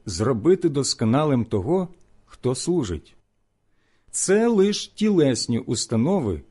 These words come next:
щодо страв, напоїв та різних обмивань, установлені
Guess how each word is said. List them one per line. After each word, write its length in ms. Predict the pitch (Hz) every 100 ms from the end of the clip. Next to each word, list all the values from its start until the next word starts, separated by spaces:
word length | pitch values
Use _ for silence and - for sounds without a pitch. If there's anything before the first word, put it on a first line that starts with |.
| _
щодо 440 | - - 139 110
страв, 540 | - - 127 147 165 160 _ -
напоїв 800 | 113 113 110 120 156 185 190 170 - - -
та 160 | 139
різних 540 | 135 190 180 208 196 -
обмивань, 720 | 185 175 160 196 190 185 107 73 - _ _ _
установлені 1000 | - 165 - 123 107 160 202 151 107 87